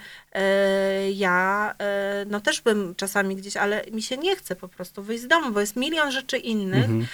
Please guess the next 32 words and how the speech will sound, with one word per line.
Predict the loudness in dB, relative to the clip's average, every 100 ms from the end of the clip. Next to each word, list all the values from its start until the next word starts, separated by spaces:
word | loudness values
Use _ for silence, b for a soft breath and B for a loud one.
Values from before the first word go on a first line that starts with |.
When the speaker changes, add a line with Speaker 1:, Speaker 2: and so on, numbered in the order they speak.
| B
Speaker 1:
a | 4 6
oni | 6 6
czasami | 4 4 4 6
nawet | 2 2 0
przesuwają | -2 0 0 6 6 6
sobie | 0 -2 -4
tak | 0 0 0
swoje | -2 0 0
rzeczy, | 4 2 2 -2 -2 -2
na | -6
przykład | 0 0
za-, | 6 6 6 B B
zamieniają | 4 4 4 4 2
się | 0 -2
dyżurami | -2 0 2 4 4 0
gdzieś | -8 -12 -14 -8
tam, | -6 -6
czy, | -4 -2 -2
czy | -2
zmianami | 0 2 6 8 6 2
w | -4
pracy, | 0 0 0 -6 -6 B B B
żeby | 0 0 0
specjalnie | -6 -6 -4 2 4 4 2
do | 0 -2
mnie | -2 -6
przyjść. | -6 0 0 -2 -10
I | -2
to | 0
jest | 0 0
dla | 2
mnie | 2 2 -2